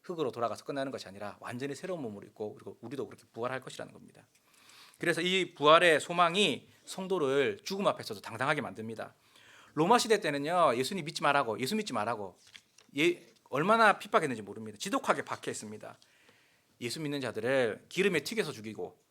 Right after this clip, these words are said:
또 들깨를 풀어갖고 이제 개한테 뜯어 물려 죽게 만들고, 또 불에 태워서 죽이고, 십자가 나무에다가 매달아 죽였지만 그래도 어떻겠습니까? 그들은 끝까지 신앙을 지켰습니다. 죽음이 끝이 아니기 때문에.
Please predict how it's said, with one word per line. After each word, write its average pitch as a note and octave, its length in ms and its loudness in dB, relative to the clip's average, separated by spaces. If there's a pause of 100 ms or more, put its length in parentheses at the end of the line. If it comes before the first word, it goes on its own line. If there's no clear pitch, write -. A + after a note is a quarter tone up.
(200)
또 A#2+ 260 -6
들깨를 F#3 420 0
풀어갖고 D3+ 800 2 (140)
이제 G#2+ 320 -8
개한테 G3 420 8
뜯어 B3 320 6
물려 D#3+ 320 4
죽게 C#3+ 220 -6
만들고, G#2 500 -8 (240)
또 - 160 -6
불에 A3+ 220 6
태워서 B3+ 280 4
죽이고, A2 440 -10 (560)
십자가 F#3 500 4
나무에다가 E3 500 8
매달아 D#3+ 380 10
죽였지만 D3 680 0 (200)
그래도 G#3+ 320 2
어떻겠습니까? G#2 500 -12
그들은 B2+ 300 -6
끝까지 G#3+ 320 0
신앙을 E3 260 -6
지켰습니다. - 500 -16 (520)
죽음이 F#3 240 -6
끝이 G3 160 -4
아니기 G#2 180 -10
때문에. G#2 380 -16